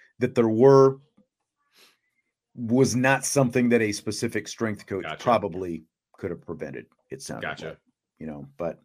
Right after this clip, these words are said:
Speaker 2: Makes sense.
Speaker 1: yeah. I E, sometimes stuff just happens. You know,
Speaker 2: Yeah.
Speaker 1: that's
Speaker 2: Yeah.
Speaker 1: kind of the way it, it goes.
Speaker 2: Right.
Speaker 1: But,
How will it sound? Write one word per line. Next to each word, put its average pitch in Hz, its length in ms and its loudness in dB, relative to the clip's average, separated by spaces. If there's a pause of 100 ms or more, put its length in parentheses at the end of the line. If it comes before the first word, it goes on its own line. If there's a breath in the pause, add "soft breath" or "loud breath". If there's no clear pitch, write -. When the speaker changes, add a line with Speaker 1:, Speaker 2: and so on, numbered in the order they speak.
Speaker 2:
Makes 123 160 -14
sense. 113 340 -8 (300)
Speaker 1:
yeah. 82 140 -8 (1900)
I 113 140 6
E, 110 260 -2
sometimes 147 680 2
stuff 113 300 0
just - 260 -6
happens. - 600 -12 (240)
You - 80 -14
know, 107 60 -6
Speaker 2:
Yeah. 95 160 -4
Speaker 1:
that's 82 360 -12
Speaker 2:
Yeah. 92 160 -8
Speaker 1:
kind 85 120 -8
of 82 60 -8
the 73 60 -10
way 71 200 -6
it, 65 80 -14 (140)
it 80 100 -16
goes. 123 100 -8
Speaker 2:
Right. 117 280 2
Speaker 1:
But, 110 380 6